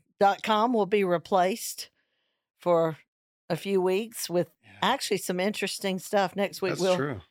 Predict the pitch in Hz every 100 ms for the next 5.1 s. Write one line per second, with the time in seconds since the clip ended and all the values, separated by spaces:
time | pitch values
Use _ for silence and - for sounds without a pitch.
0 | _ 170 170 185 - 185 180 170 147 160
1 | 160 156 170 156 147 147 165 160 - 147
2 | 151 - 190 165 120 107 180 - - _
3 | _ - 180 - - - 151 151 143 170
4 | 185 170 233 - 175 - 135 - - -
5 | 262